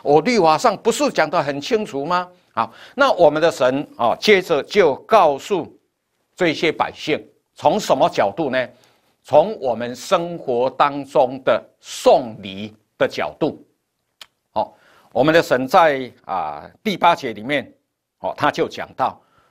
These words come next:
如果你有什么事情，你要拜托一些有利的人士，哦，来帮你处理。可是当你送礼给他的时候，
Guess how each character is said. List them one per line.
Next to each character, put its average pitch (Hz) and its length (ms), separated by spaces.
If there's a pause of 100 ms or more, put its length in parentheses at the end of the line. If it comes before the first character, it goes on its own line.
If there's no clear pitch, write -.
(120)
如 175 320
果 151 260
你 147 140
有 156 180
什 127 180
么 135 160
事 143 360
情， 104 440 (220)
你 113 200
要 160 200
拜 143 380
托 147 440 (400)
一 - 80
些 170 340 (100)
有 110 280
利 143 220
的 113 120
人 104 320
士， 151 280 (500)
哦， 85 180 (120)
来 117 280
帮 180 340
你 101 140
处 127 260
理。 85 220 (400)
可 180 120
是 262 180
当 269 240
你 151 80
送 151 420
礼 113 220
给 104 300
他 185 240
的 156 100
时 127 180
候， 135 320